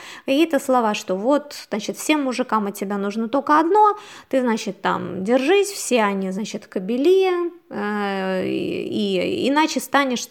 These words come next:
шлюхой подзаборной, и никто тебя уважать не будет". Ну, что-то в этом роде.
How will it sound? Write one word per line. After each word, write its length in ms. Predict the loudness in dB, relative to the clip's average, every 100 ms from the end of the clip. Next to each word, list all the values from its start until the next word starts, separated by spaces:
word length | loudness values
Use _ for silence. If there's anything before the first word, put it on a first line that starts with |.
| -10
шлюхой 640 | -2 2 2 2 0 0
подзаборной, 1080 | -4 -2 -2 2 2 2 0 -2 -4 -2
и 40 | -2
никто 280 | -2 -2 -2
тебя 180 | 0 0
уважать 360 | 0 -2 -4
не 80 | -4
будет". 300 | -4 -8 -6
Ну, 120 | -2
что-то 380 | -2 0 0 2
в 60 | 0
этом 260 | -2 -4
роде. 480 | -2 -2 -4 -8 -18